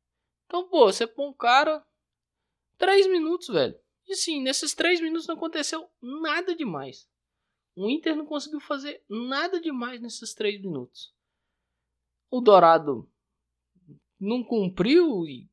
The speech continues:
cumpriu o que foi feito pra ele, falado pra ele entrar. Teve uma hora que ele conseguiu, não se, perdeu a primeira bola, né? Teve uma hora que ele conseguiu segurar uma bola. Então, assim, não vou criticar essa entrada aí não, viu? Eu quero só,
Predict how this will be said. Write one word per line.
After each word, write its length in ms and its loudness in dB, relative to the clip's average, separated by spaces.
cumpriu 680 -2
o 100 -2
que 180 -10
foi 220 -2
feito 400 -6
pra 120 0
ele, 300 -6
falado 520 0
pra 100 -8
ele 100 -6
entrar. 500 -4
Teve 180 -4
uma 140 4
hora 140 4
que 120 -6
ele 80 -8
conseguiu, 500 -8
não 260 0
se, 320 -10
perdeu 380 2
a 100 6
primeira 560 0
bola, 380 -2
né? 140 -10
Teve 160 0
uma 100 4
hora 140 2
que 100 -8
ele 60 -10
conseguiu 280 -12
segurar 400 -6
uma 120 -4
bola. 420 -4
Então, 280 -2
assim, 420 -4
não 80 -18
vou 120 -12
criticar 460 -8
essa 200 -10
entrada 380 -8
aí 60 -12
não, 220 -4
viu? 220 -10
Eu 180 -8
quero 220 -2
só, 220 -2